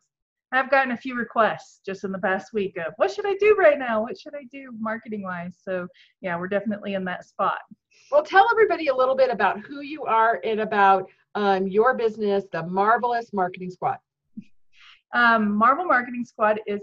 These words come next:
Speaker 1: a content marketing agency, which means we specialize in creating, distributing, and promoting content for businesses. And so content is really anywhere where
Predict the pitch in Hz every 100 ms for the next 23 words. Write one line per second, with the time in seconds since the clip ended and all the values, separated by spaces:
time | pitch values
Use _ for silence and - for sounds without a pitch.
0 | - 190 - 262 247 262 208 196 185 175
1 | 160 - 165 - 160 175 - 208 196 208
2 | 202 - 240 240 269 233 220 220 220 -
3 | 208 196 - 233 214 220 220 220 220 _
4 | _ _ 214 - 233 214 220 214 202 -
5 | 214 208 208 214 196 202 190 190 185 -
6 | - 180 175 - - - - - _ _
7 | _ 226 214 240 220 214 196 202 269 285
8 | 285 247 - 220 214 214 208 208 220 233
9 | 226 214 208 208 202 196 190 185